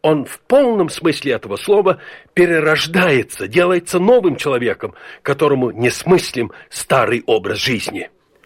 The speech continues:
Он теперь ходит в обновленной жизни. Как может он продолжать грешить, и притом намеренно грешить, чтобы умножилась благодать? Никак. Для этого нового, обновленного человека одна такая мысль —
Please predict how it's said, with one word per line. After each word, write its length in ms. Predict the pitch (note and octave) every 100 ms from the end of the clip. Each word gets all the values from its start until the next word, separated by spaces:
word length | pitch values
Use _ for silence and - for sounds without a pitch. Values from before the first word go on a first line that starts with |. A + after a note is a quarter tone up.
| _ - -
Он 180 | D#3+
теперь 380 | D#3 D#3+ F3+ F3
ходит 580 | C#3 - F#3 F3+ G3 - _ - _
в 40 |
обновленной 600 | E3+ F3+ F#3 D3 C#3+ C#3
жизни. 480 | C#3 C3+ F#2 - - _ _ _ _ - -
Как 200 | - -
может 380 | A3 G#3+ F#3+ F#3+
он 160 | D3+ B2+
продолжать 600 | - C#3+ E3 D#3 D#3+ C3
грешить, 600 | G#2+ B2+ - C4 B3+ - _ - - -
и 120 | E3+
притом 480 | F#3 F3 F#3 D#3+ A#2
намеренно 580 | C#3+ C3+ B3+ C#4+ A#3+
грешить, 480 | D#3 C#3+ - B2+ - _ - -
чтобы 340 | - E3 D3+
умножилась 600 | E3 D3 C#3 A#2 B2 A2
благодать? 540 | A#2 A#2 B2 G#2 - -
Никак. 560 | C#3 - A2 - - _ _ - -
Для 160 | - D#3+
этого 480 | B3+ B3+ E3+ C3 - _
нового, 540 | B2 G#3 B3+ E3+ A#2+
обновленного 800 | - D#3+ D3 E3 D3+ C#4+ B3+ F3
человека 640 | D3+ C#3 A#2+ B2 - A#2+ - _
одна 320 | - A#2 B2+
такая 360 | B2 B2 B2+ A2+
мысль — 500 | A#2 D#3+ - A2 F#2